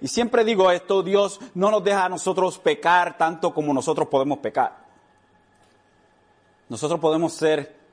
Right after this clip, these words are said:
peor. Sin embargo, Dios en, en su, en su gracia no permite que, que la humanidad sea tan mala como puede ser. Pero nosotros tomamos decisiones conforme a nuestra naturaleza.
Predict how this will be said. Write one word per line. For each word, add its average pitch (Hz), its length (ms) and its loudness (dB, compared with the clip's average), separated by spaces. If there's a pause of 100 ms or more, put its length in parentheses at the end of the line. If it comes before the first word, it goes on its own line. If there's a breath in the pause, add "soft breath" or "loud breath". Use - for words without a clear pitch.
(340)
peor. 151 640 0 (2750)
Sin 151 200 -2
embargo, 135 720 2 (440)
Dios 151 240 -4
en, 156 200 -2 (280 loud breath)
en 120 100 -10
su, 120 340 -8
en 117 120 -12
su 104 260 -12 (140)
gracia 131 480 0
no 139 180 -2
permite 160 480 -2
que, 123 480 -4
que 123 60 -2
la 123 80 2
humanidad 123 320 0
sea 147 160 -2
tan 131 180 -2
mala 135 240 0
como 113 220 -8
puede 113 220 -2
ser. - 300 -8 (960)
Pero 190 160 2
nosotros 233 540 0
tomamos 247 400 4
decisiones 247 680 0
conforme 240 500 2
a 254 60 2
nuestra 240 520 0 (200 loud breath)
naturaleza. 202 1120 2